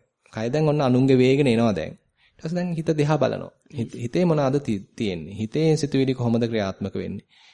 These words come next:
Speaker 1: හිතේ තියෙන සිතුවිලි මගේ කරගන්න පුළුවන්. ඒවා මොනවාද මට පෙන්වන්නේ කියලා අන්න හිත ගැන අධ්‍යයනයක් කරන්න දන්නයි තියෙන්නේ දැන්.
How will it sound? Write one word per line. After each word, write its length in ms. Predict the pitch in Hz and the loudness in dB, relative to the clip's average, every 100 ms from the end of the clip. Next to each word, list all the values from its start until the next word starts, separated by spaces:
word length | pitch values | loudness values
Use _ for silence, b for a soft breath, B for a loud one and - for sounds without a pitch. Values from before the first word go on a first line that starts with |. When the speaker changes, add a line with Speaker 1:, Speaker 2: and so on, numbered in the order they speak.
| b | b
Speaker 1:
හිතේ 280 | 117 - 160 | -6 0 2
තියෙන 180 | 165 160 | 4 2
සිතුවිලි 300 | 143 143 143 | 4 2 4
මගේ 240 | 131 117 | 2 0
කරගන්න 340 | 110 101 98 110 | -2 -4 -4 -4
පුළුවන්. 280 | 95 85 - | -6 -8 -8
ඒවා 280 | 110 127 147 | -2 0 2
මොනවාද 280 | 135 123 123 | 4 4 2
මට 200 | 113 120 | 0 -2
පෙන්වන්නේ 480 | 95 85 - - | -4 -6 -12 -14
කියලා 200 | 139 160 | -10 -6
අන්න 120 | 170 175 | -2 0
හිත 180 | 135 | 0
ගැන 240 | 151 151 151 | 2 2 2
අධ්‍යයනයක් 520 | 151 131 135 131 131 | -2 -2 -2 -2 -2
කරන්න 240 | 123 123 | -4 -4
දන්නයි 320 | 123 120 123 165 | -6 -4 -4 -4
තියෙන්නේ 280 | - 90 | -8 -10
දැන්. 120 | - | -16